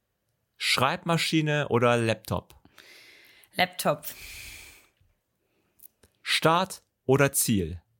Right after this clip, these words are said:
Speaker 2: Ziel.
Speaker 1: Noch drei Stück. Regional oder Bio?
Speaker 2: Äh, regional.
Speaker 1: Sein oder haben?
Speaker 2: Sein.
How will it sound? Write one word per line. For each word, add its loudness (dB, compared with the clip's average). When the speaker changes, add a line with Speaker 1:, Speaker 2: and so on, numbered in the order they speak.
Speaker 2:
Ziel. -2
Speaker 1:
Noch -2
drei 0
Stück. -4
Regional 4
oder 2
Bio? 0
Speaker 2:
Äh, -4
regional. -2
Speaker 1:
Sein 0
oder -2
haben? -2
Speaker 2:
Sein. -2